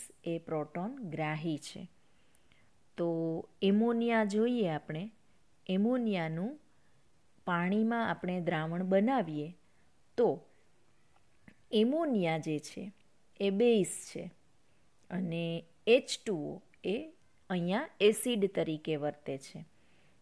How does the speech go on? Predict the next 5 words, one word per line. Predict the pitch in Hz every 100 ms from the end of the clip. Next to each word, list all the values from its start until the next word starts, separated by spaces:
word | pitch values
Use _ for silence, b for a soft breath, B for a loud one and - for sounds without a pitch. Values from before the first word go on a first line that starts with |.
| b -
તો | 160 -
એમોનિયા | 196 226 277 302 302 294
પાસે | 294 220 214 - 220
એક | - 214 240 -
અબંધકારક | 202 185 208 202 220 190 185 190